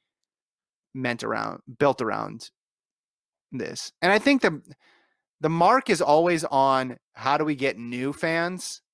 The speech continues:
which is tough. It's like, we're never gonna be able to compete with football or basketball, baseball. I think the goal should be around just engaging the fans that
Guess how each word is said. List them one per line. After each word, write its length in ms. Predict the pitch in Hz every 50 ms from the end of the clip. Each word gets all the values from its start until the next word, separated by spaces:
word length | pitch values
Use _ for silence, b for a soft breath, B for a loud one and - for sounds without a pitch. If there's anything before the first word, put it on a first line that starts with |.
| _ _ _ _ _ _ _ _ _ _
which 200 | - 139 139 -
is 120 | 143 123 -
tough. 360 | - 156 156 165 175 - -
It's 100 | 131 131
like, 140 | 143 123 127
we're 260 | 127 123 131 143 143
never 300 | 143 143 147 151 156 143
gonna 180 | 147 147 143
be 80 | 139 143
able 120 | 139 139
to 120 | 139 135 135
compete 400 | - - 127 113 135 135 131 -
with 280 | 131 123 117 _ _ _ _ _ _ _ _ _ _ _ -
football 380 | 143 135 - 139 127 131 131
or 40 | 123
basketball, 500 | 127 123 135 - - 139 135 131 135 _ _ _ _ _ _ _ _ _ _ _ _ _ _ - - -
baseball. 400 | 127 131 139 - - - - B B B B B B B B B B B B B _ -
I 80 | 147 180
think 120 | 202 180
the 80 | 151 131
goal 280 | 117 139 143 160 170
should 140 | - - 131
be 80 | 135 131
around 160 | 127 123 120
just 180 | 113 - -
engaging 520 | - 139 120 104 131 127 139 139 - 127 117
the 60 | 113
fans 420 | - - 131 127 127 131 127 -
that 180 | - 120 104 -